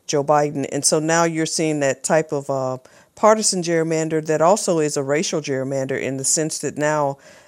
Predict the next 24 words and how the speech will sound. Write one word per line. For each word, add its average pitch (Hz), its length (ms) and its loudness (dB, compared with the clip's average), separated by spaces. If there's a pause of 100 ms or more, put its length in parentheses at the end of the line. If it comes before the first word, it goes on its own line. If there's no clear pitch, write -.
(100)
the 165 80 4
votes 165 320 2
of 151 80 0
African-American 151 800 0
voters 143 340 0
is 135 180 -2
now 139 200 2
being 135 240 -2
diluted, 135 480 -4 (160)
and 143 100 -4
they 160 140 4
no 170 120 2
longer 151 320 2
have 143 220 -2
a 139 80 -4
right, 139 320 0
have, 151 300 2
uh, 139 160 4
an 143 160 0
ability 156 580 2 (480)
to 190 140 2
elect 165 280 4
an 147 60 -2
Afri-, 147 400 2